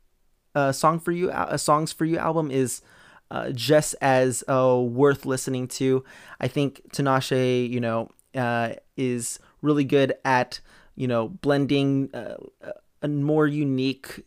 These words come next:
sound to her, uh, to R and B that we haven't heard in, in quite a while. And it's just a, a fun album back to front. So, uh, yeah, uh, I think it's time to dive into some listener reviews. Our first review for Doja Cat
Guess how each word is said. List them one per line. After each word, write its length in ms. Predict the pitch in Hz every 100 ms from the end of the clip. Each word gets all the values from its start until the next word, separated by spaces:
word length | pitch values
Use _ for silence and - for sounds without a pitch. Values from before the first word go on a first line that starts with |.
| _
sound 400 | - - 127 -
to 200 | - 139
her, 200 | 135 -
uh, 160 | 135 123
to 340 | - 139 131
R 180 | 139 147
and 100 | 151
B 200 | 147 147
that 240 | 135 117 123
we 140 | 127
haven't 280 | 131 123 127
heard 260 | 131 127
in, 180 | 131 123
in 180 | 120 117
quite 240 | - 131
a 60 | 127
while. 460 | 127 131 131 131 _ - - _ -
And 540 | 127 127 127 127 110
it's 180 | 131 -
just 220 | 208 -
a, 80 | 208 -
a 40 | 190
fun 500 | - 214 220 220 202
album 460 | 175 180 190 185 156
back 280 | 156 160 -
to 80 |
front. 440 | - 185 165 - -
So, 300 | 139 135 131 _ _ _ _ _ _ _ _ _ - - - - -
uh, 300 | 69 67 69
yeah, 260 | 65 - - - - _ _ - 151
uh, 260 | 143 143 -
I 220 | 156 160
think 640 | - - 208 220 - - _ _ _
it's 200 | 170 -
time 340 | - 147 156
to 60 | 180
dive 360 | 151 131 135 131
into 300 | 143 - 147
some 380 | - 127 127
listener 380 | 127 117 - 139
reviews. 400 | 143 127 180 135
Our 120 | 123
first 420 | 120 - 180 196 185
review 300 | 143 170 165
for 160 | 151
Doja 380 | 123 160 180 151
Cat 360 | - 135 135